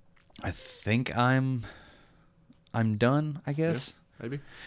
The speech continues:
Speaker 1: And like I said, all the people, I was, some of they have connecting things, like, just about every single person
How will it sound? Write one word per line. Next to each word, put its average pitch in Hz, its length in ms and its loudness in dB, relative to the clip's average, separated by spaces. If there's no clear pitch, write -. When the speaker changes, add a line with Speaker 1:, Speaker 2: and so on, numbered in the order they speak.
Speaker 1:
And 117 80 6
like 117 120 8
I 113 40 0
said, 117 260 6
all 180 180 6
the 151 80 2
people, 127 560 6
I 113 80 8
was, 113 280 2
some 170 140 8
of 151 80 8
they 117 120 10
have 110 200 6
connecting 104 760 4
things, 107 280 4
like, 90 180 2
just 131 220 2
about 120 280 6
every 127 240 8
single 117 320 4
person 101 540 4